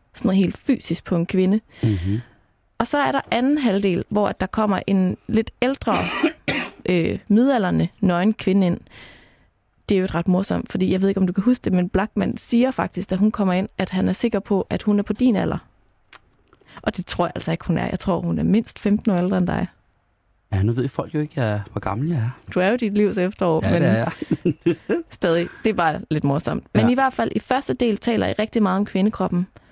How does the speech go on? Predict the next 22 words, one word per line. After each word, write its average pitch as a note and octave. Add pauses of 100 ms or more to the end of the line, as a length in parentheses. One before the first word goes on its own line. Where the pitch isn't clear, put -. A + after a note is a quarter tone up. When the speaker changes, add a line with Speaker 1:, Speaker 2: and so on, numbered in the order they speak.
(240)
Speaker 1:
og G#3+
i A3+ (100)
anden B3
del, G#3
når G3
den F#3
lidt G#3 (100)
ældre -
kvinde D#3+ (140)
kommer F#3+
på G3+
banen, F3+
så A3+
taler -
I F3+ (220)
stort -
set F#3
ikke -
om, F#3+
hvad F3+
I F3
ser. -